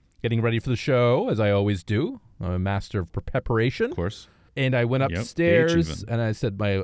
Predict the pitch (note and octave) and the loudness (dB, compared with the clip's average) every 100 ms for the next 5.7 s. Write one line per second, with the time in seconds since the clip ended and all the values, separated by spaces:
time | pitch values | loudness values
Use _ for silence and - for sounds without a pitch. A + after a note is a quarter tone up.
0 | G2+ G2+ - A2 F#2+ F#2+ A#2 C#3 - F#2+ | -2 -6 -4 -4 -2 0 0 0 -2 -2
1 | G2 - G2+ F#2 F2+ E2+ - G#2 F2+ G2 | -2 -2 -2 -2 -2 -4 -4 -4 -2 -2
2 | A#2 B2+ - G2 F#2+ F2+ F2+ F2 B2+ C3 | 0 0 -2 -4 -2 -2 -2 -2 0 0
3 | C3 B2 - C3 A#2+ A#2+ A#2+ E3 E3 G#3 | 0 -2 -2 0 0 0 -2 -4 -4 -4
4 | G3 F3+ F3 D3 C3+ C#3 C#3 C3 C3+ C3 | -2 -2 -4 -4 -2 -2 0 0 0 0
5 | C#3+ B2+ B2+ - C#3+ C3 | 0 0 -2 -2 0 0